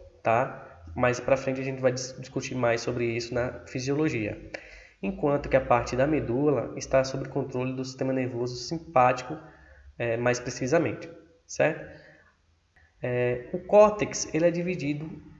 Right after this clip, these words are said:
em três regiões principais, como a gente pode ver aqui nessa imagem, tá? A zona glomerulosa, produtora de aldosterona, importante no nosso equilíbrio hidroeletrolítico, certo? A zona fasciculada, produtora de cortisol,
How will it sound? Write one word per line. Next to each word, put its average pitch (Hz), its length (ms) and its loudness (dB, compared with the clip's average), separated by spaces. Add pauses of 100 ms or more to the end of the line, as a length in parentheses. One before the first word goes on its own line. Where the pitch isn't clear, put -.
(140)
em 131 440 -2
três 175 240 2
regiões 131 480 0
principais, 107 720 -2
como 117 200 -8
a 113 40 -4
gente 110 160 -4
pode 113 240 0
ver 110 200 -2
aqui 107 140 -4
nessa 110 220 -2
imagem, 113 360 -2 (200)
tá? 120 280 -2 (320)
A - 100 0
zona 123 200 0
glomerulosa, 151 800 2
produtora 117 480 -6
de 113 80 -6
aldosterona, 113 800 -2 (120)
importante 120 720 -4
no 117 80 -2
nosso 113 340 -4 (240)
equilíbrio 117 560 -6
hidroeletrolítico, 117 1080 -4
certo? - 480 -2 (340)
A 131 60 4
zona 123 240 0
fasciculada, 147 920 4
produtora 123 440 -6
de 117 120 -8
cortisol, 123 800 0